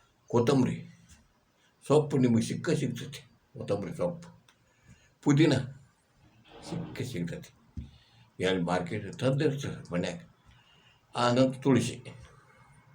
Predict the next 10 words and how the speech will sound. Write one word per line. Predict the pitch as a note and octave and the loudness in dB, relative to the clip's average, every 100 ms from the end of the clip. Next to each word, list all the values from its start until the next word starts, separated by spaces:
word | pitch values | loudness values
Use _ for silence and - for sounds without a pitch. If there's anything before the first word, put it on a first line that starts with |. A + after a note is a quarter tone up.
| _ - - - - - - | _ -20 -20 -20 -20 -14 2
ಇವನ್ನ | B2 D3+ C3+ G2 G#2+ A2+ - - _ - _ _ _ - - - | 4 6 6 4 0 -4 -10 -20 _ -20 _ _ _ -20 -20 -12
ಮಿಕ್ಸಿಗೆ | F2 F#2 A2+ C3+ A#2+ | -6 -2 -2 0 2
ಹಾಕಿ | G#2+ - A2+ | 2 2 0
ಜ್ಯೂಸ್ | A#2+ - B2+ - G#2 | -2 0 0 -2 -8
ಮಾಡ್ಬೇಕು. | F2+ - - - - - - - - - - _ _ _ _ - | -12 -14 -18 -16 -14 -14 -20 -20 -20 -20 -20 _ _ _ _ -2
ಒಂದು | C#3 C#3 B2 | 4 6 6
ಗ್ಲಾಸ್ | A#2 A2+ | 6 2
ಜ್ಯೂಸ್ | A2 A2+ A2 | 4 2 2
ಮಾಡಿ | F2 D#2+ F#2 A#2 - - - | -4 -4 -6 -8 -14 -14 0
ಸೇವಿಸ್ಬೇಕು, | D3+ C3 - - _ | 2 2 -4 -14 _